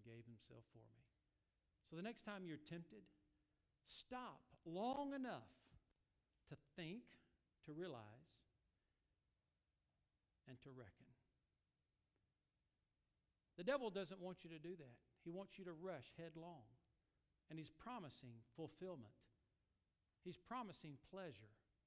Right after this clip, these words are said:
He's promising, "Oh, you won't, there's no consequences. Not even,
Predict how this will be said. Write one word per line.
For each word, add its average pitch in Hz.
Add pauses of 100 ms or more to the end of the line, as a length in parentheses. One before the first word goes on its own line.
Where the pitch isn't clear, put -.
(880)
He's 196
promising, 214
"Oh, 240
you 233
won't, 226
there's 220
no 214
consequences. 208
Not 214
even, 196